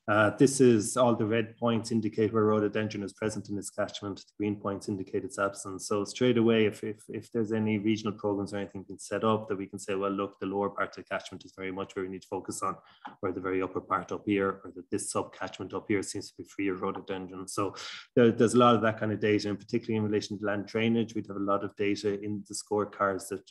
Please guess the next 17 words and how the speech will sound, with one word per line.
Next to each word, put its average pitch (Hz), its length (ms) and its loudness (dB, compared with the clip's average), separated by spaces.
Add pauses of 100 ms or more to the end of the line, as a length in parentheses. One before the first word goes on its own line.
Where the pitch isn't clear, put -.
would 95 120 -8
imply 98 460 -2
what 101 180 2
areas 98 440 0
are 95 340 -2
severely 95 560 0
drained 95 320 -4
and 92 80 -8
what 95 140 -2
areas 92 320 -2
aren't 92 340 -4 (340)
throughout 98 280 4
the 101 80 0
wide 92 240 -2
catch-, - 340 -12
wider 98 300 -2
catchment. 90 520 -10